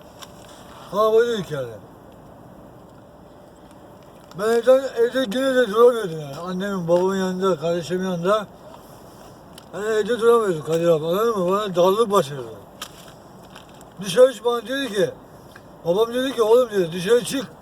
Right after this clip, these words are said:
Eve geri gel." Eve geri geliyordum. Ondan sonra merhaba kardeşim. Eve geri geliyordum. Evde bu sefer hiç duramıyordum. Bu sefer daha kötü oldu.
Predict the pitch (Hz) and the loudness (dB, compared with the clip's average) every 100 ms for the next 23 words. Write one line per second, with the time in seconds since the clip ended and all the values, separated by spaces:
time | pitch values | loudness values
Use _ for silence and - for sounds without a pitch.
0 | - - - - - - - - - 208 | -20 -20 -20 -20 -20 -20 -20 -20 -10 -4
1 | 247 226 247 254 254 196 - - - - | -4 2 4 4 4 -2 -4 -16 -20 -20
2 | - - - 170 220 254 247 262 240 254 | -20 -20 -10 -2 0 2 2 2 2 0
3 | 269 240 262 220 - - - - - - | 2 2 0 -2 -12 -20 -20 -20 -20 -20
4 | - - 202 233 214 254 240 196 214 208 | -20 -12 -6 0 6 6 4 -2 -2 0
5 | 175 170 147 127 - - - - - - | 2 0 0 -10 -14 -20 -20 -20 -20 -20
6 | - - - - - - - 202 247 254 | -20 -20 -20 -20 -20 -14 -2 2 2 2
7 | 269 254 269 277 247 277 214 - - - | 0 2 2 2 0 -4 -4 -18 -20 -20
8 | - - - 175 202 226 190 220 220 247 | -20 -20 -12 -8 -4 -4 -4 0 0 0
9 | 175 202 165 127 120 143 - - - - | -2 0 0 -2 -12 -14 -18 -20 -20 -20
10 | - - - 156 147 165 208 196 220 196 | -20 -20 -20 -16 -4 -2 0 2 2 2
11 | 196 156 139 127 | -6 -8 -14 -16